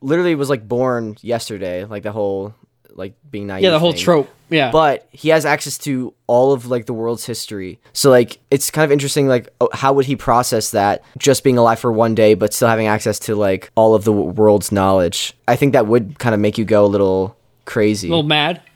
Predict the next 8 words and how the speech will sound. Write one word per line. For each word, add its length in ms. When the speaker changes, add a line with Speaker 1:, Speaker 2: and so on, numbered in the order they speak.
Speaker 1:
Yeah. 220
Speaker 2:
Yeah. 180
Speaker 1:
And 160
I 100
feel 180
like 120
maybe 240
Jar-, 440